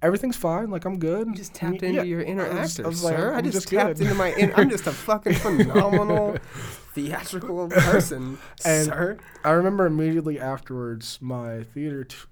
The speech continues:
Speaker 1: teacher pulled me to the side, and she's like, "What are you doing? What the hell are you doing?"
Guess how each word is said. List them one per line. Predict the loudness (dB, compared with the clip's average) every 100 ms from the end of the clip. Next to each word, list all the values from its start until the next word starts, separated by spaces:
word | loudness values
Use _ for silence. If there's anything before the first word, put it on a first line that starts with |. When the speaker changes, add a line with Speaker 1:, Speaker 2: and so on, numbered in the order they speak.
| -14
Speaker 1:
teacher | -12 -12 -14 -16
pulled | -12 -10 -10
me |
to | -10 -8
the |
side, | -8 -10 -12 -18 -20 _ _ _
and | -10 -10
she's | -10 -10 -8 -8
like, | -10 -14 -18 -20 _ _
"What | -14 -10 -12 -12 -18 -20 _ -20
are | -18
you | -16 -18 -16
doing? | -14 -14 -16 -18 -20 -20 -20 -20 -20 -4
What | 0 0 -2 -12
the | -12
hell | -10 -10 -10
are | -8
you | -10 -10
doing?" | -12 -12 -14 -18